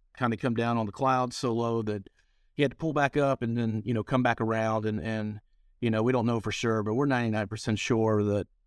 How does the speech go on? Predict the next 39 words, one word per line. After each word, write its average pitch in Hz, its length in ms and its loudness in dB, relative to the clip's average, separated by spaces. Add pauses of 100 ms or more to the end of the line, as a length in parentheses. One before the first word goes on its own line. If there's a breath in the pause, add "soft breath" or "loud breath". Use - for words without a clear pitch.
(140)
you 113 140 -4
know, 110 100 2
when 107 140 -4
he 117 140 2
was 104 160 -2
making 110 280 0
his, 107 460 -4
his 113 180 -4
pass 120 360 -2
back 113 240 0
around 113 380 0
to, 92 220 0
to 113 120 -4
re-land, 135 720 2
that 113 220 -2 (400)
he 135 80 0
had, 117 100 0
uh, 95 320 -2
suffered 120 340 0
from, 110 140 0 (100)
suffered 120 320 -2
a 98 60 -2
heart 117 180 0
attack, 101 400 -2 (180)
and, 101 360 -6 (580)
you 107 80 -2
know, 101 120 -2
the 98 40 -4
plane 120 320 0
climbed 110 320 2
in 107 60 -2
altitude, 104 680 -2
speed 117 280 -2
didn't 107 200 2
climb, 104 520 -2 (320)
ultimately 107 640 -2 (300)
plane 107 200 0
stalled 107 320 0
out, 104 280 -2